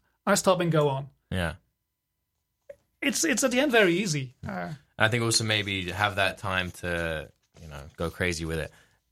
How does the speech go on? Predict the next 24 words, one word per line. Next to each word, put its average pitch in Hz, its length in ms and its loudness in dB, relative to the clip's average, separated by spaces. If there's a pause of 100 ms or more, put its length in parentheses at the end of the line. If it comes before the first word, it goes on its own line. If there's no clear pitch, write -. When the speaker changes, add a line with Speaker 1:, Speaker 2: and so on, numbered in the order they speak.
Speaker 2:
And 95 180 0
then 95 360 0 (400)
if 107 200 -6
you 98 80 -2
can, 107 340 0
start 95 440 -2 (460)
immediately 107 360 -2
trying 101 340 0
to - 160 -14
take 98 240 -4
action 92 460 0
to - 100 -10
work 92 400 0
on 87 140 -4
the 82 100 -6
thing 95 360 -6
that 85 120 -6
is 85 80 -6
stressing 87 400 -4
you 87 160 -4
out 82 220 -2
and 95 100 -6
realizing, 101 500 0
okay, 92 340 -6